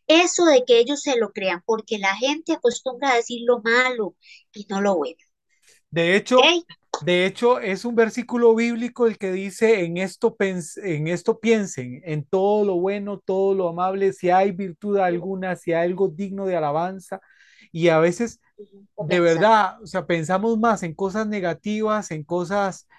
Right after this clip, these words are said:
Speaker 2: Eh, eh, que no tienen virtud, que no ayudan para nada. Y, y, y estoy pensando eso,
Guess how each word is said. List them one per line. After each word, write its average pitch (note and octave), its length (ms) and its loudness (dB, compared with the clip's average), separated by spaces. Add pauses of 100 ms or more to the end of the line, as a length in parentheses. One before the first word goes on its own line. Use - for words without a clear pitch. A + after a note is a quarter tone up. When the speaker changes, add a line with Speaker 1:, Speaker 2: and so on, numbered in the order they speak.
(220)
Speaker 2:
Eh, C#3+ 540 -2 (360)
eh, - 60 -20
que D3+ 140 -2
no E3+ 160 -2
tienen G3 360 -4
virtud, F#3 680 -4 (320)
que D3+ 420 0
no F3 220 0
ayudan G3+ 580 -2
para F3 260 0
nada. G3 480 -2 (260)
Y, F#3+ 280 -6 (280)
y, G3+ 100 -2
y F#3 40 4
estoy F#3 220 0
pensando A3 460 0
eso, E3 300 -4